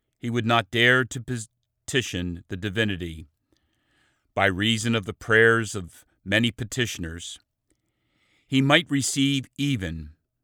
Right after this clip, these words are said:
what he was hoping for. Recalling the assistance of ours, the Blessed Apostle says, quote, "That thanks might be given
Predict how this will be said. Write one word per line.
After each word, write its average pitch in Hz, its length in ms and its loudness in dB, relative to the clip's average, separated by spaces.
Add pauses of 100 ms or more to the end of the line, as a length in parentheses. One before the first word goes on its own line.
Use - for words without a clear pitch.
(340)
what 101 200 0
he 107 120 -2
was 107 200 -2
hoping 95 380 -4
for. 82 420 -16 (2750)
Recalling 127 600 4
the 107 120 0
assistance 123 640 -2
of 95 320 -4 (120)
ours, 107 640 2
the 85 340 -10 (480)
Blessed 127 280 4
Apostle 113 640 0
says, 101 760 -2 (720)
quote, 110 420 0 (1500)
"That 107 160 0 (120)
thanks 131 460 2 (100)
might 117 320 2
be 123 120 0
given 85 540 -2